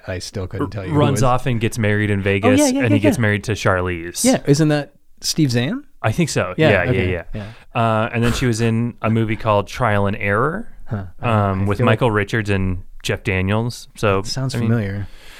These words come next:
Speaker 2: a li-, you know, a little bit of cachet, uh,
Speaker 1: Okay,
Speaker 2: again
Speaker 1: but,
Speaker 2: in that
Speaker 1: okay,
Speaker 2: one.
Speaker 1: so maybe that is still part of, like, seeing her in this. I, I don't know. I, I mean, we can get into this movie. I mean,
Speaker 2: Uh, yeah. So, ju-, I mean, just some background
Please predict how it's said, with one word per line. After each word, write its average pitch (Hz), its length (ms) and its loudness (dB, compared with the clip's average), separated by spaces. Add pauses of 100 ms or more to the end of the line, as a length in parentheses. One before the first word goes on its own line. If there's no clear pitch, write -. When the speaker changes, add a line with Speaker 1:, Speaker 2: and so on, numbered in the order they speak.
(160)
Speaker 2:
a 123 60 -2
li-, 143 280 0
you 135 80 2
know, 110 300 0
a 135 60 2
little 135 200 0
bit 113 140 0
of - 60 -2
cachet, 101 600 0
uh, 113 260 0
Speaker 1:
Okay, 185 40 2
Speaker 2:
again 104 200 4
Speaker 1:
but, 101 60 8
Speaker 2:
in 98 60 4
that 190 120 2
Speaker 1:
okay, 101 100 2
Speaker 2:
one. 185 100 6
Speaker 1:
so 185 160 2
maybe 180 260 4
that 170 160 4
is 170 160 2
still 165 300 2
part 160 260 6
of, 147 80 4
like, 131 320 0 (180)
seeing 160 280 2
her 143 100 4
in 131 140 2
this. - 500 6 (420)
I, 123 220 -6 (400)
I 127 100 -2
don't 90 160 -8
know. - 120 -16 (220)
I, 123 180 -4
I 127 40 2
mean, 123 160 2
we 131 100 4
can 123 120 2
get 110 160 2
into 101 180 -4
this 95 180 -8
movie. 87 440 -8
I - 40 -8
mean, 90 300 -12 (180)
Speaker 2:
Uh, 139 240 0
yeah. 160 360 0 (200)
So, 170 260 4
ju-, 156 160 -4
I 160 100 2
mean, 165 160 0
just 160 260 -2
some 135 240 2
background 120 800 0